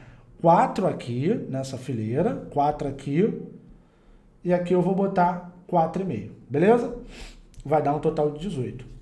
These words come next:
Então, tem que ter dezoito unidades. Beleza? Sabendo disso, agora já dá pra eu fazer uma brincadeira mais legal. Por que já dá pra eu fazer uma brincadeira mais legal? Porque agora eu vou pegar e vou ver a caixa, né? Eu tenho que ver qual que vai dar o menor sobra.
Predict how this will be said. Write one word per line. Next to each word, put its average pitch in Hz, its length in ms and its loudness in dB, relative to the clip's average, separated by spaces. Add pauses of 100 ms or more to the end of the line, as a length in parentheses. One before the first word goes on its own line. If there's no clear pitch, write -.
(120)
Então, 139 300 -2
tem 170 140 -2
que - 60 -8
ter 175 120 -2
dezoito 165 360 -4
unidades. 185 460 -4 (500)
Beleza? 160 540 2
Sabendo 208 460 -2
disso, 208 500 -6
agora 170 280 -2
já 208 120 -2
dá 190 180 0
pra 208 140 0
eu 240 360 -2
fazer 202 220 -4
uma 202 160 0
brincadeira 202 480 -2
mais 190 160 -4
legal. 190 360 -4 (320)
Por 185 140 -6
que 262 120 -4
já 240 100 0
dá 220 140 4
pra 190 100 0
eu 185 60 0
fazer 180 240 -2
uma 175 160 0
brincadeira 160 440 -2
mais 147 160 -4
legal? 139 320 -4 (300)
Porque - 240 -4
agora 185 540 2 (160)
eu 170 120 2
vou 185 220 4
pegar 190 560 2
e 165 60 -2
vou 170 120 2
ver 170 140 2
a 226 80 2
caixa, 196 460 -2 (260)
né? 165 260 0
Eu 151 100 0
tenho - 360 -2
que 214 100 -2
ver 202 220 0
qual 208 180 2
que 208 80 -8
vai 220 140 -2
dar 196 140 0
o 214 40 2
menor 208 300 0
sobra. 123 520 -2